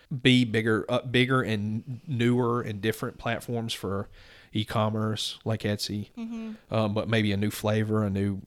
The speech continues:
Speaker 1: you know, a new thing.
Speaker 2: Yeah.
Speaker 1: Um, and then just that focus on the stem topic areas are gonna be greatly increased as technology needs continue to grow.
Speaker 2: Mm-hmm.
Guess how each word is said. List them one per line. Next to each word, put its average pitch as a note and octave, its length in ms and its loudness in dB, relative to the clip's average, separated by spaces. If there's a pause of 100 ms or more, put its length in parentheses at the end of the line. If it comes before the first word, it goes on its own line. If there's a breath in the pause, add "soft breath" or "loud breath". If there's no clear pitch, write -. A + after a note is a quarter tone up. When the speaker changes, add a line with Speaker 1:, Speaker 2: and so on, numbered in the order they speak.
(120)
Speaker 1:
you A2+ 120 -2
know, F#2+ 200 -2
a G2 60 -2
new G2+ 280 -2 (340)
thing. G#2 560 -2 (400 soft breath)
Speaker 2:
Yeah. G#3 260 -8 (100)
Speaker 1:
Um, G#2 360 0 (120)
and A2 180 0
then G2+ 480 -2 (240)
just C3 280 2
that A2+ 160 0
focus A2 460 0
on G#2+ 140 -4
the F#2 80 -4
stem G2 600 0 (1080 loud breath)
topic F2+ 540 -2
areas F#2 600 0 (140)
are A2+ 140 6
gonna A2 200 0
be G2+ 100 0
greatly G#2 440 0
increased G#2 360 -2
as G#2 180 0
technology G2 840 -6
needs G2 580 -2
continue G2 480 -6
to F#2+ 80 -6
grow. F#2 340 -4 (120)
Speaker 2:
Mm-hmm. A#3 320 -4